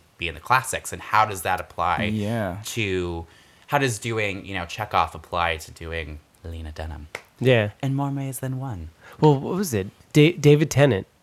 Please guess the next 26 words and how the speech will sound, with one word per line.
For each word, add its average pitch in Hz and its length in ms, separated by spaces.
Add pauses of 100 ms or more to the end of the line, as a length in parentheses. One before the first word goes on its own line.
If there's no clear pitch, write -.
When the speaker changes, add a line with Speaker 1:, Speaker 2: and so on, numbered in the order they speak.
(200)
Speaker 3:
He's 123 320
my 117 240
favorite, 120 460 (120)
uh, 104 200
doctor 147 520 (460)
of 110 260
Doctor 117 280
Who, 127 300 (320)
and 120 300
he's 143 340
Shakespearean 110 540
trained. 101 460
So 104 580 (140)
I've, 123 260
I've 131 220 (140)
listened 143 240
to 127 60
this 123 140
podcast 123 380
a 107 40
lot. 101 260
It's - 140
called 107 220
the 107 80
Run 113 300
Fancast, 139 720